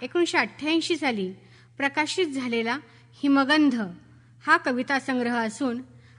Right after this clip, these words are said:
आपण आत्ता ऐकणार आहात ती गुलमोहर ही कविता हिमगंध या काव्यसंग्रहातून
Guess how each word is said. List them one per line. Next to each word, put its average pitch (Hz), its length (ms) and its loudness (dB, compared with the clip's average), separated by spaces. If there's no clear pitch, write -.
आपण 339 300 4
आत्ता 269 400 0
ऐकणार 247 380 -2
आहात 247 300 0
ती 269 380 -4
गुलमोहर 302 440 2
ही 311 200 0
कविता 226 500 -2
हिमगंध 294 600 4
या 277 200 2
काव्यसंग्रहातून 240 1120 0